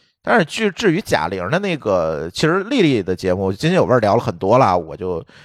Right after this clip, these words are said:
不赘述了，不赘述了。它里面所有的减肥方式、健身方式都是对的，没错儿，完全是对的。但是呢，普通人不好模仿，就是这个问题。因为你要投入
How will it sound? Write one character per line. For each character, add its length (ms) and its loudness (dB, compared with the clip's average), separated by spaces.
不 140 -4
赘 280 2
述 340 -10
了， 100 -16
不 100 -8
赘 180 -2
述 240 -6
了。 80 -8
它 200 -2
里 120 -10
面 160 -6
所 360 0
有 200 2
的 200 0
减 200 0
肥 120 2
方 200 0
式、 180 -4
健 140 0
身 140 -2
方 200 2
式 140 0
都 160 6
是 60 4
对 180 4
的， 160 -2
没 160 2
错 180 4
儿， 140 2
完 160 2
全 200 0
是 100 0
对 220 0
的。 300 -6
但 180 4
是 220 0
呢， 160 0
普 180 -4
通 120 -2
人 120 -2
不 80 -6
好 160 -8
模 120 -8
仿， 200 -14
就 100 -8
是 40 -4
这 120 -8
个 100 -6
问 100 -8
题。 180 -20
因 100 -2
为 80 0
你 120 -8
要 120 2
投 220 0
入 260 0